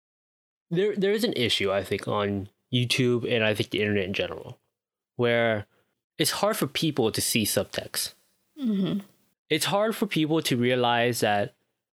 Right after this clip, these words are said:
Speaker 1: the video isn't just a video. It's also, there's a person behind the video actually making it.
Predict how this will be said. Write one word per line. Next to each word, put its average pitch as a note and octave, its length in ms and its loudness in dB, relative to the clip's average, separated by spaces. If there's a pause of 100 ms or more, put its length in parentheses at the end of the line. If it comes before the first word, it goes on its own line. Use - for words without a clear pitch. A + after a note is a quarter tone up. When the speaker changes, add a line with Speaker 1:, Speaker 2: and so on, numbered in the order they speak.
(120)
Speaker 1:
the E3+ 180 0
video A3+ 500 0
isn't D3 380 0
just A2+ 340 0
a A#2+ 80 0
video. F2+ 460 -4 (560)
It's D#3+ 120 0
also, D#3 380 2
there's C3+ 260 0
a B2 60 2
person C3 420 0
behind A2 600 0
the G#2+ 80 2
video G2+ 420 2
actually - 400 0
making - 320 -4
it. - 180 -6